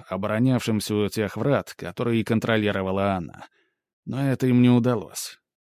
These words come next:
Скип по своему собственному опыту знал, сколь опасны времена повышения уровня врат и насколько они могут быть непредсказуемыми. Так что капитан, по его приказу, заранее предусмотрел команды быстрого реагирования.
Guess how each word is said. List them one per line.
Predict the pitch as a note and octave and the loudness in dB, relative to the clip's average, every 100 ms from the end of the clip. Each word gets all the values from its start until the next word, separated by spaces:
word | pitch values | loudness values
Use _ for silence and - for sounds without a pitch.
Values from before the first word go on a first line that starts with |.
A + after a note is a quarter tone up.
| _ _ _ _ - | _ _ _ _ -10
Скип | - - E3 C#3 | -8 -4 -4 0
по | C#3 | -2
своему | - C#3 C3+ C3+ | 2 4 6 4
собственному | C#3 A#2+ - B2 B2+ A#2+ C3+ D#3 | 2 -2 -2 -2 2 6 6 4
опыту | - - E2+ E2+ | 0 -8 -10 -8
знал, | F#2 C#3 D3 A#2+ | -2 0 2 2
сколь | - - C3 | 0 -2 2
опасны | C3 D3+ A2+ - F#2 | 2 2 -2 -2 -6
времена | F#2+ G2 G#2 A#2 G2+ | -4 -2 2 2 2
повышения | - G2 G#2 A#2 G#2 G2+ G2+ | -2 -6 -4 0 2 2 2
уровня | G2+ G2+ G2 G#2+ | 2 0 -2 -2
врат | F#2+ - - - - _ - | -2 -6 -14 -18 -20 _ -6
и | |
насколько | A2 G#2+ - - A#2 B2 A2+ | -2 -2 -2 -4 -4 0 2
они | A#2 B2 | 6 6
могут | A2 A2 A2 | 6 4 2
быть | A2 A#2 A#2 | 2 2 2
непредсказуемыми. | A2 A#2 - A#2+ G#2 C3 A2+ - A#1 - _ _ _ _ _ _ _ _ | -2 -2 -4 -2 -2 -2 -4 -8 -18 -20 _ _ _ _ _ _ _ _
Так | B2 B2 | -8 -6
что | - C#3 | 0 0
капитан, | B2 B2 B2+ D3+ E3 G2 | 2 0 0 4 2 2
по | - | -2
его | G2+ G2+ G#2+ | -2 2 0
приказу, | G#2 A2+ - G2 E2 A#1 - - | 0 -2 0 -4 -4 -16 -20 -14
заранее | G2+ A#2+ C#3+ C3+ C3 | -4 2 4 6 6
предусмотрел | A#2 B2+ B2 - C3+ C#3 B2 F#2 | 4 2 0 0 0 2 0 -2
команды | - G2 A2+ G#2+ G2+ | -2 2 4 4 4
быстрого | G#2+ G2+ A2 G#2 G2+ | 2 -2 -4 -2 0
реагирования. | G#2 A2 A2+ G2 D#2 C2 C2+ A1+ | 2 2 2 -6 -8 -14 -18 -20